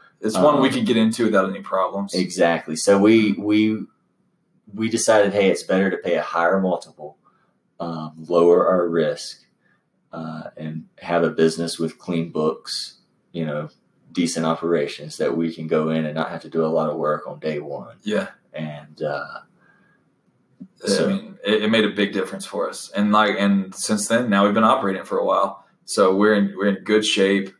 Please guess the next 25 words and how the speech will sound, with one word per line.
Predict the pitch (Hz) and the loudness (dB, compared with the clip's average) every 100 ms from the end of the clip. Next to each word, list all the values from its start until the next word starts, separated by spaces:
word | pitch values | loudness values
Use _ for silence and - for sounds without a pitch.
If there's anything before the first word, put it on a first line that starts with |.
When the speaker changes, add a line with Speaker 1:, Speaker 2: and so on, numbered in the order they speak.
| - | -16
Speaker 1:
and, | 92 95 95 95 95 98 | -10 -6 -6 -6 -8 -4
like, | 101 92 - 104 | -2 -2 -6 -6
we're | 98 | -6
feeling | - 107 104 | 0 2 2
good, | 98 98 95 | 4 2 2
and | 95 | -2
we | |
feel | - 104 | 0 2
like | 101 101 | 2 2
the | |
snowball | - 104 101 98 92 92 98 _ _ _ _ _ _ _ _ _ _ - | -4 2 4 4 2 0 -6 _ _ _ _ _ _ _ _ _ _ -6
has | - - | -6 -2
finally | 101 95 | -2 -2
started | 90 - 92 92 | -2 -2 -2 -2
rolling. | 90 82 - - _ _ _ _ | -4 -4 -8 -18 _ _ _ _
Speaker 2:
Exactly. | - 87 98 85 73 | -8 0 2 2 0
Speaker 1:
Which, | 101 | 0
and | 107 | 2
that's, | 110 117 - - - - | 2 0 -2 -8 -12 -2
that's | 107 113 113 | 2 2 0
kind | - 107 104 | -2 0 2
of | 95 | 0
the | 98 92 | -2 -4
thing, | 104 101 95 | -2 -2 -2
is | - - | -8 -14